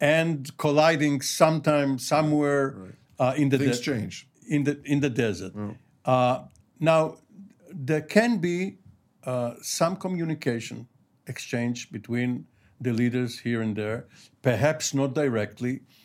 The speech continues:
Speaker 1: Only recently we have had the Chinese trying, um, or at least, uh, uh, suggesting, uh, a mediation between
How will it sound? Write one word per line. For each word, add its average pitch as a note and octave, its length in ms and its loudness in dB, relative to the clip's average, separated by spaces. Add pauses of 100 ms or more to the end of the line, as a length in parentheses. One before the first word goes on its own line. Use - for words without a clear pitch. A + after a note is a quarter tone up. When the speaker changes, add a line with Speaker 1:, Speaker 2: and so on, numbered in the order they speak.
(300)
Speaker 1:
Only D#3+ 280 2
recently D#3 500 2
we E3+ 180 -2
have D#3+ 140 -2
had E3 320 2
the G3 80 2
Chinese G#3+ 680 -2 (720)
trying, C#3+ 560 2
um, A2+ 640 0
or A2 100 -4
at G#2+ 120 -8
least, C3+ 420 -2
uh, G#2+ 640 -2 (380)
uh, G2+ 220 -6
suggesting, A2+ 680 -4 (520)
uh, A2 560 -4
a C3+ 40 -4
mediation C3+ 720 2 (640)
between C#3 720 2